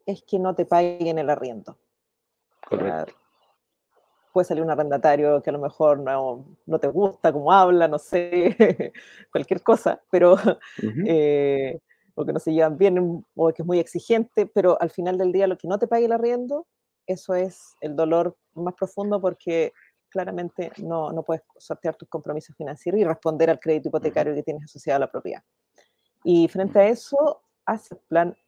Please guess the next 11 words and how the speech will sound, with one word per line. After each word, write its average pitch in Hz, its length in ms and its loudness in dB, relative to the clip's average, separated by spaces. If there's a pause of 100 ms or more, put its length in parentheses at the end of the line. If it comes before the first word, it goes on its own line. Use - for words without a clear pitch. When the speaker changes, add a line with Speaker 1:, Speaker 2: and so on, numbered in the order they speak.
Speaker 1:
hoy 160 220 -2
día 170 280 0
tiene, 175 720 -4
eh, 143 240 -2
planes 202 720 -4 (100)
que, 175 400 -2
em, 131 840 -4 (960)
que 160 120 -4
cubren 180 440 4
ese 160 200 -2
dolor. 135 280 0